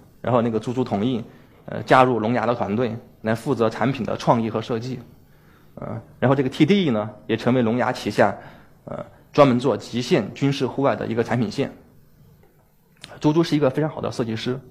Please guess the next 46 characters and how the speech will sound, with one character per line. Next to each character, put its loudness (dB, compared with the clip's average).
呃， -10
像 2
我 0
这 2
个 4
衣 0
服， -4
这 -2
个 0
胸 2
口 -4
就 0
有 2
一 -2
个 2
小 2
的 2
一 0
个 2
挂 6
环， 2
这 0
挂 8
环 4
呢， 0
既 0
可 0
以 0
用 0
来 0
挂 2
太 0
阳 0
镜， -4
又 2
可 0
以 2
用 0
来 0
固 -2
定 -2
耳 -4
机 -4
线。 -6
嗯， -12
嗯， -4